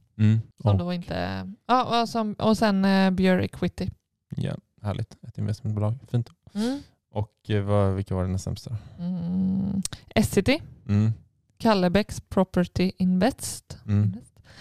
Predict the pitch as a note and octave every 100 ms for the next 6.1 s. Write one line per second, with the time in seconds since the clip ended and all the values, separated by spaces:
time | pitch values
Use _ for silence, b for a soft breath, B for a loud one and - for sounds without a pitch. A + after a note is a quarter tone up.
0 | B B - B3+ A#3 E3+ F3 - A3 G3+
1 | - - - F#2+ - - - - F#3+ G3+
2 | D#4 A#4 - G2+ A#2 B2+ _ G#3 G3+ G3
3 | G3 F#3+ - B B B B B B _
4 | - - A2 G2+ F#2+ F#2 F#2+ A2 - -
5 | - - - - F#2 - - - G3+ B3
6 | F4+